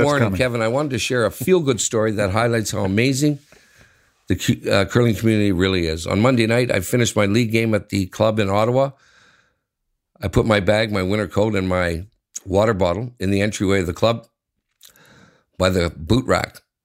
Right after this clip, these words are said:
Speaker 2: After having a drink with the other team, we went to leave, and I noticed my stuff was not there. Everyone in the club went looking for my stuff.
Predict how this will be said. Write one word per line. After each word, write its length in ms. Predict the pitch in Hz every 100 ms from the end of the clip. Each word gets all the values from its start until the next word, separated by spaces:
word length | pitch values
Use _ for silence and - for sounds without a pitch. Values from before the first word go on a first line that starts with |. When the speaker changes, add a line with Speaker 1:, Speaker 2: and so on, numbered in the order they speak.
| _
Speaker 2:
After 240 | 95 92 101
having 240 | 107 101
a 40 |
drink 340 | 80 95 107 107
with 140 | 87
the 100 | 92
other 160 | 92 87
team, 460 | - 117 123 - _ -
we 120 | 87
went 200 | 92 90
to 120 | 95
leave, 380 | 92 120 117 104
and 120 | 95
I 100 | 90
noticed 280 | 92 101 87
my 120 | 87
stuff 380 | 80 - 113 -
was 240 | - 73 -
not 460 | 87 92 104 101 82
there. 280 | 67 50 - _ _ _ _ _ _ 123 - _ - - - - _ _ -
Everyone 260 | 98 104
in 80 | 98
the 60 | 90
club 260 | - 90
went 160 | 90 73
looking 260 | 87 92 82
for 140 | 87
my 120 | 80
stuff. 500 | 76 - 82 - -